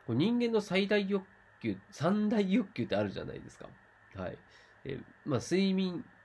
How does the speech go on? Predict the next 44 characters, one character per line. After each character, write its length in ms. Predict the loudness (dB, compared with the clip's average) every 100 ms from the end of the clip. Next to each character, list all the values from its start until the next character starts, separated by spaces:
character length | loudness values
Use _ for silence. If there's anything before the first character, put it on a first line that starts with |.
| -20 -8
そ 140 | -6
し 80 | -4
て 280 | 0 0 0
食 380 | -4 -4 0
欲、 500 | 0 0 0 0 0 -4 -14 -20 -20 -8
で、 240 | 0 0 -2
性 300 | -8 -2 0
欲 340 | 0 0 -4 -6 -8
で 100 | -8
す 120 | -8
よ 80 | -10 -4
ね。 240 | -4 -4 -12 -20 -12
で、 80 | -8
こ 160 | -2 2
の 320 | 4 2 -2 -12 -20 -20 -20 -20 -20 -20 -20 -20
一 220 | -6 -2 0
つ 140 | -2
の 220 | -4 -4 -8 -20 -20
食 340 | -4 -4 0 0
欲、 360 | 0 0 -2 -4 -20 -20 -20 -20 -20 -2
そ 120 | 0
も 100 | 0
そ 100 | -2
も 100 | -4
こ 160 | -2 -2
れ 120 | 0
に 320 | 0 0 -2 -10 -20 -14
負 200 | -8 -6 -4
け 140 | -4
ち 200 | -4 -4
ゃ 60 | -4
う 80 |
っ 40 | -4
て 220 | -6 -2
い 80 | -2
う 60 |
の 100 | -2
が、 280 | -4 -2 -2
こ 100 | -4
れ 60 | -4
ダ 140 | -2
イ 180 | 0
エ 20 |
ッ 40 | -2